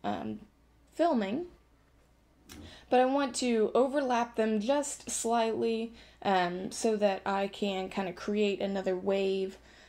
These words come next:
uh, with my photos. So you can see I'm kinda adding them together and gluing them together. Um, because I have that already, you know, foam, uh, little white and navy purple, um,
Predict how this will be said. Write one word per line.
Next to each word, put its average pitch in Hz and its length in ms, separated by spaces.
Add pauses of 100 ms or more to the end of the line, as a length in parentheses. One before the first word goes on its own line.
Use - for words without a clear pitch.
(120)
uh, 190 260
with 202 180
my 190 140
photos. - 480
So - 140
you 214 80
can 226 200
see 214 280
I'm 190 120
kinda 196 320 (440)
adding 202 480
them 196 180
together 190 460
and 185 160
gluing 202 540
them 196 160
together. 196 540 (300)
Um, 196 220
because 247 400
I 285 60
have 262 240
that 202 200
already, 208 640
you 208 100
know, - 140
foam, 208 580 (640)
uh, 190 300 (1300)
little 196 320
white 190 440
and 190 380 (340)
navy 196 960 (340)
purple, 208 580
um, 233 440